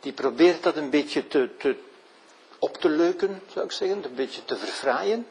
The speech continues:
beetje beter te maken. Ja? Maar blijft in wezen in, in die samsara, zal ik nu maar zeggen, blijft daar eigenlijk in zitten.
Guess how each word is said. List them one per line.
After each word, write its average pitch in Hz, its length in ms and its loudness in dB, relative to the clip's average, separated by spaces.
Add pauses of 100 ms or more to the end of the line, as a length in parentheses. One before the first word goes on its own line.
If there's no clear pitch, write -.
(120)
beetje - 260 -8
beter 135 500 -2
te 185 120 -12
maken. 214 420 -2
Ja? - 160 -8 (600)
Maar 123 300 -2
blijft 202 480 0
in 127 260 -4
wezen 180 680 0 (140)
in, 180 480 0 (420)
in 180 220 2
die 156 120 0
samsara, 151 840 -2 (340)
zal 139 100 -4
ik 147 120 -6
nu 151 80 -10
maar 143 160 -6
zeggen, 147 420 -4
blijft 135 280 -6
daar 135 160 -2
eigenlijk 151 460 -2
in 120 180 -6
zitten. 101 320 -8